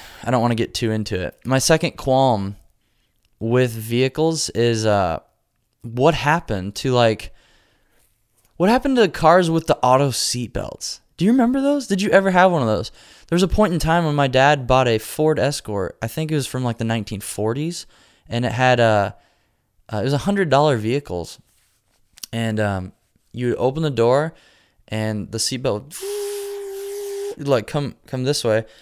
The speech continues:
Then you'd sit down and close the door, and it would lock you in. What? Dude, that was so, like,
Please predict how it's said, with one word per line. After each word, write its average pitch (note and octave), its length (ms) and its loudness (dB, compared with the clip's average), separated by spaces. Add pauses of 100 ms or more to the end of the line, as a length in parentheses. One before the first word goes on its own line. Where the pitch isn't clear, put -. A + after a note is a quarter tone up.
(180)
Then C#3 120 -6
you'd C3+ 100 -6
sit - 180 -6
down C3 220 -2
and A#2 80 -8
close C3+ 220 -4
the D3 40 -4
door, D3 140 2
and C3 180 -6 (1300)
it - 80 -8
would B2+ 120 -4
lock A#2 340 0
you B2 100 -2
in. A#2 260 -2 (1160)
What? F#3+ 420 2
Dude, F3+ 520 4
that G#3+ 160 6
was A#3+ 160 2
so, A#3 580 2
like, G3 260 2